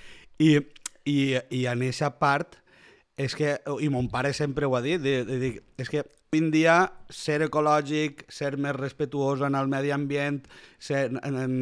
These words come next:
és, és com, és com lo, lo modern, no? Però és que això era lo que feien els meus abuelos.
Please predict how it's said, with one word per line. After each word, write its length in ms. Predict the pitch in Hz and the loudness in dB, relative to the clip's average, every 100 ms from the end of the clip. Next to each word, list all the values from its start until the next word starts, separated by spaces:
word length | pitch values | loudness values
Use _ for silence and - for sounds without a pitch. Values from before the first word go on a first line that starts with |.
| 127 123 - - _ - | 0 -2 -6 -20 _ -4
és, 300 | 143 - - - | -4 -6 -12 -8
és 160 | 131 | -8
com, 300 | - 143 143 147 - | -4 -2 -2 -4 -6
és 180 | 131 - | -6 -4
com 240 | 139 135 131 131 | -2 0 2 2
lo, 480 | 127 123 120 117 - _ - _ | 2 2 2 0 -6 _ -14 _
lo 340 | - 135 123 117 113 113 113 | -8 -4 -2 -2 -2 -2 -2
modern, 600 | 117 117 117 131 113 104 | -2 -2 0 -2 -2 -8
no? 300 | - 113 165 - _ - _ 139 | -10 -6 -6 -8 _ -20 _ -2
Però 140 | 135 | 0
és 60 | - | 0
que 80 | 156 | -2
això 240 | - 165 175 - | 2 4 4 2
era 220 | - 151 160 | -2 2 2
lo 100 | 156 | 2
que 120 | 156 | -2
feien 400 | - 156 156 165 - - | 0 0 2 0 -2 -2
els 160 | 156 | 0
meus 160 | 147 143 | 2 2
abuelos. 400 | 143 151 175 | 0 0 -2